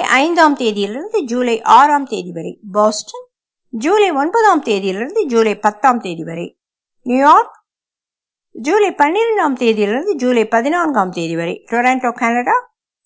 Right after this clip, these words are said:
ஜூலை பதினேழாம் தேதியிலிருந்து ஜூலை இருபதாம் தேதி வரை. இலவச பொது நிகழ்ச்சிகளில் அம்மாவின் தரிசனம், ஆன்மீக சொற்பொழிவு, தியானம், பஜனை நடைபெறும். சில ஊர்களில் ஆன்மீக முகாம்களும் retreat நடைபெறும். இதில்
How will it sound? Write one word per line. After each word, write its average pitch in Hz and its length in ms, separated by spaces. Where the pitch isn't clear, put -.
ஜூலை 320 340
பதினேழாம் 392 600
தேதியிலிருந்து 226 640
ஜூலை 226 380
இருபதாம் 247 500
தேதி 180 240
வரை. 165 220
இலவச 508 460
பொது 339 240
நிகழ்ச்சிகளில் 277 720
அம்மாவின் 370 540
தரிசனம், 247 480
ஆன்மீக 311 460
சொற்பொழிவு, 202 580
தியானம், 339 560
பஜனை 247 420
நடைபெறும். 196 500
சில 240 300
ஊர்களில் 403 520
ஆன்மீக 262 460
முகாம்களும் 254 680
retreat 220 520
நடைபெறும். 185 520
இதில் 285 320